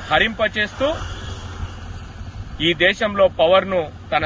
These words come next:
చంకలో పెట్టుకొని అన్ని యొక్క ఇన్‌స్టిట్యూషన్స్‌ని కబ్జా చేస్తూ ఈ రోజు చివరకు ఎలక్షన్ కమిషన్నే కబ్జా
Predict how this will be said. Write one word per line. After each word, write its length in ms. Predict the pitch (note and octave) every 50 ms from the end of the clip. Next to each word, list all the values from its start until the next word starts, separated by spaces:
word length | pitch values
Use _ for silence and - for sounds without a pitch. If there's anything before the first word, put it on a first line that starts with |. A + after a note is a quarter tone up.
| D3+ -
చంకలో 380 | F3 D#3+ F3 F3 G#3+ G#3+ G3+ G3 E3 F#3+
పెట్టుకొని 480 | F3+ - - - F#3 F#3 F3+ F3+ E3+ D3+ C3+ - - - - - - - - - - - - - - - - - - - - - - A#2+
అన్ని 240 | C#3 E3 G3 G#3 G#3+ G#3
యొక్క 240 | G3 F3+ - - F#3+ F3+ E3+ D#3 C3+ - - - - - - -
ఇన్‌స్టిట్యూషన్స్‌ని 880 | D3+ E3+ G#3+ G#3 - - A3 G#3 - G#3+ G3 F#3+ - - F#3+ F#3 E3+ D#3 C#3 - - - - - - - - - - - - - - - -
కబ్జా 340 | D#3+ E3 D#3+ D#3+ F#3 G#3+ G#3 G#3 -
చేస్తూ 320 | G#3+ G3 F#3 - - A3 B3+ C#4+ C4 - - - - - - - - - - C3+ D3+
ఈ 40 | F3+ F#3+ F#3+
రోజు 200 | G3+ G3 G#3+ A3 G#3+ -
చివరకు 460 | G#3 G3+ G3+ G3+ G3+ - G#3 G3+ G3 F3+ E3 E3 - - - - - - - - A#2+ C3+
ఎలక్షన్ 460 | D#3+ G3 A3 - - - A3 G#3 - -
కమిషన్నే 560 | F3+ F#3 G3 G3+ - G#3+ G3 F#3+ G3 F#3+ F#3+ F3+ E3 - - - - - - - - - - -
కబ్జా 300 | F#3 E3+ D#3+ D#3 G3+ A3